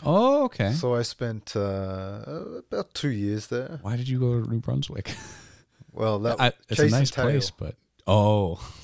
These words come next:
Speaker 2: So, <laughs> so
Speaker 1: Okay.
Speaker 2: that's essentially the story. And,
Speaker 1: Yeah.
Speaker 2: uh, and it was a good story, and I had a great time in, uh, Moncton. I, it's still one of my favorite spots in Canada,
Speaker 1: Yeah.
Speaker 2: and I've seen a limited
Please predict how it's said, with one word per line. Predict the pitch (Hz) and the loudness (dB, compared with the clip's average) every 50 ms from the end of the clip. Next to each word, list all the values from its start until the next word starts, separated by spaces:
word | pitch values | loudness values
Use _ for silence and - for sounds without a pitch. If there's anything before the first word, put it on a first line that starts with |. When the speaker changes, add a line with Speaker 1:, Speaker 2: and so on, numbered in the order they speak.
| - | -6
Speaker 2:
So, | - 110 120 | -4 -2 -2
<laughs> | - - - - 165 - 453 - 294 - - - - 143 - - 415 - - - - 359 339 - - _ - - 113 - _ _ _ _ - _ _ - - - - - - - - | -2 -4 -4 -2 2 2 4 4 4 4 4 2 0 0 -2 -2 -4 -4 -6 -8 -6 -6 -6 -6 -8 _ -12 -12 -12 -14 _ _ _ _ -20 _ _ -20 -20 -20 -20 -20 -20 -20 -18
so | - - 104 107 | -4 0 0 2
Speaker 1:
Okay. | - 143 90 78 73 76 - - - - - - - | 2 2 0 -2 -2 -6 -10 -16 -20 -20 -8 0 4
Speaker 2:
that's | 156 165 156 - | 6 6 6 4
essentially | 143 - 139 123 117 - - - 104 104 101 101 98 85 - _ _ | -2 0 0 0 0 -2 -6 -6 -4 -4 -4 -4 -6 -8 -14 _ _
the | 117 107 104 | -14 -12 -12
story. | - - - 95 92 90 92 92 95 98 101 110 - | -12 -10 -10 -10 -8 -8 -10 -10 -12 -12 -14 -12 -8
And, | 110 110 98 | -6 -4 -4
Speaker 1:
Yeah. | 92 87 85 | -4 -4 -4
Speaker 2:
uh, | 82 110 110 107 107 104 104 - _ _ _ - - _ _ _ | -4 -6 -6 -6 -8 -10 -12 -14 _ _ _ -20 -20 _ _ _
and | - 156 196 | 4 6 6
it | |
was | 220 214 180 | 6 6 4
a | 190 | 0
good | 196 180 143 | 0 -2 -2
story, | - - 120 113 113 117 123 131 127 | -2 0 0 2 2 2 2 0 0
and | 120 123 123 120 117 110 - | 0 0 -2 -2 -4 -6 -4
I | - 120 127 | 0 2 2
had | 131 123 | 2 2
a | 113 | 0
great | 107 - 104 101 101 113 117 117 - | -4 -8 -8 -2 0 2 2 0 0
time | - - 110 104 104 104 101 101 | -4 -6 -4 -4 -4 -4 -4 -6
in, | 98 95 101 101 101 98 98 95 95 - | -8 -8 -8 -8 -8 -8 -10 -12 -12 -12
uh, | 98 98 98 95 95 92 92 92 | -12 -10 -10 -10 -10 -10 -12 -12
Moncton. | 95 95 98 98 92 - - 104 98 98 98 - | -12 -10 -10 -10 -12 -10 -10 -10 -10 -8 -6 -4
I, | 110 117 117 113 110 104 101 101 - _ _ _ | -2 2 2 2 2 0 -2 -6 -12 _ _ _
it's | - 151 139 - | -4 -2 -2 -2
still | - - 143 131 | 0 2 2 2
one | 120 110 113 107 | 2 2 -2 -2
of | 104 | -4
my | 101 98 | -6 -6
favorite | - 107 101 98 95 101 | -4 -4 -6 -6 -6 -10
spots | - - - 98 95 - - | -10 -8 -6 -8 -6 -8 -10
in | 101 95 | -12 -12
Canada, | - - 101 98 98 98 104 113 131 147 147 | -10 -10 -10 -8 -8 -8 -6 -6 -6 -4 -2
Speaker 1:
Yeah. | 98 98 95 | 0 0 0
Speaker 2:
and | 135 123 | 0 -2
I've | 120 117 110 - | -6 -10 -10 -12
seen | - - 139 135 123 107 | -8 -4 -2 -2 -2 -2
a | 101 | -2
limited | 104 110 123 123 131 135 143 139 139 | -2 0 0 0 2 0 0 0 -2